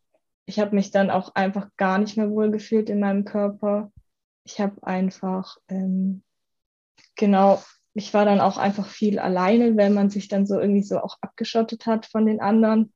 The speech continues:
wenn man sich irgendwie nicht so wohl gefühlt hat und man hat sich dann auch einfach viel mit Essen beschäftigt. Und genau, und dann habe ich, kam irgendwann der Zeitpunkt so, wo ich gemerkt habe, ich komme selber einfach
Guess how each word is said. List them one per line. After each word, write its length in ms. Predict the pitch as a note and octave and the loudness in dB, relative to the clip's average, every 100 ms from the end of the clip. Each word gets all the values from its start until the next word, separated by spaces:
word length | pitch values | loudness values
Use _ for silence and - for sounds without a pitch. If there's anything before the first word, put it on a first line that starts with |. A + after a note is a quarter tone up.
| _ _ _ - | _ _ _ -6
wenn 120 | G3+ | -2
man 200 | G3+ G#3 | 0 0
sich 400 | G3+ G#3+ G3+ - | 0 -2 -2 -4
irgendwie 280 | G3 G#3 G#3 | -4 -2 0
nicht 200 | G#3 G3+ | -2 -2
so 140 | G3+ | -4
wohl 180 | G#3 G#3 | -2 -2
gefühlt 300 | G#3 G#3 G#3+ | -2 -2 -2
hat 120 | G3+ | -2
und 120 | G3+ G3+ | -2 -2
man 160 | F#3+ | 0
hat 180 | G3 G#3+ | -2 -4
sich 140 | - | -10
dann 160 | - F#3+ | -6 -4
auch 120 | G3 | -4
einfach 560 | - G3 G3 - F#3+ - | -6 -4 -4 -4 -8 -8
viel 400 | _ - G#3 G#3 | _ -6 0 2
mit 260 | G3 G#3 | 2 0
Essen 300 | G3 G3 - | -4 -4 -2
beschäftigt. 760 | G3 - - A3 _ A3+ A3+ - _ _ _ _ _ _ _ _ _ _ - | -4 -4 -4 -6 _ -4 -4 -8 _ _ _ _ _ _ _ _ _ _ -4
Und 560 | G3+ G3 G3 - - - _ _ _ | 0 2 2 -2 -10 -16 _ _ _
genau, 360 | - G3 F#3 F#3 | -4 -2 0 0
und 180 | F#3+ F#3+ | -2 0
dann 220 | G3 F#3+ | 0 2
habe 220 | G3+ G3 | 0 0
ich, 300 | G3 - - _ | -2 -4 -14 _
kam 220 | - G3+ G3 | -6 -2 0
irgendwann 240 | G3+ G3 | 2 2
der 140 | F#3+ F#3+ | 2 0
Zeitpunkt 520 | G3+ G3 - G#3 G3+ | -2 -2 -2 -4 -2
so, 160 | G3 G3 | -2 0
wo 80 | |
ich 220 | F#3+ F#3+ - | -2 -4 -2
gemerkt 440 | G3 G3 G3 - | 0 0 -2 -6
habe, 100 | G#3+ | -10
ich 140 | - | -10
komme 220 | - G3+ G3 | -4 -2 0
selber 420 | G3+ G3+ G#3+ G#3+ | 0 2 2 0
einfach 280 | G3+ G3+ | -2 -6